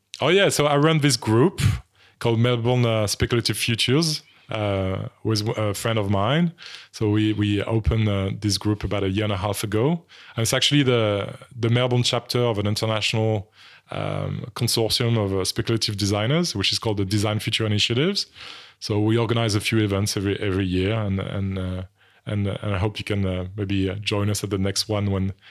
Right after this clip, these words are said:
when the time is right and we're allowed to get back to society. Um, and also, like, I actually teach at university. So, like, there's a, the Master of Design, Innovation and Technology, uh, where I, I,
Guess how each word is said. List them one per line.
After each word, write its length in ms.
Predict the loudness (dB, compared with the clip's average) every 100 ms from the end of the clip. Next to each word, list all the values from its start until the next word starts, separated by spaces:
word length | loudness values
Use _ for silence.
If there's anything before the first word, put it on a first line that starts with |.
| -6
when 120 | -2
the 80 | 0
time 220 | 0 0
is 140 | 0 0
right 260 | 0 0
and 120 | -2 0
we're 280 | 0 0 -4 -14 -6
allowed 320 | -2 0 0 -2
to 120 | -6 -10 _
get 140 | -6 -4
back 160 | -4
to 100 | -2
society. 640 | 0 0 0 0 2 0 -2 -8 -6 -6 -10 -4
Um, 760 | 0 2 2 2 2 2 0 -4 -12 _ -20 -20 -20 -20 -20 _ -2
and 260 | 0 0 -2 -12 -20 -20 _ _ _ 2
also, 320 | 2 4 2
like, 200 | 2 0
I 100 | 0
actually 240 | 2 0
teach 240 | 0 -2 0
at 100 | 0
university. 480 | 2 2 2 0
So, 160 | 0 0
like, 240 | 0 0
there's 180 | 0 2
a, 120 | 2
the 160 | 0 0
Master 300 | 0 0 0
of 100 | 2
Design, 220 | 2 2
Innovation 360 | 2 2 2 0
and 100 | 0
Technology, 580 | 0 0 0 2 0 0 -6 -14 -14 -6
uh, 340 | -2 0 -2
where 280 | 0 0 0
I, 640 | 0 -2 -4 -8 -6 -4 -4
I, 140 | -6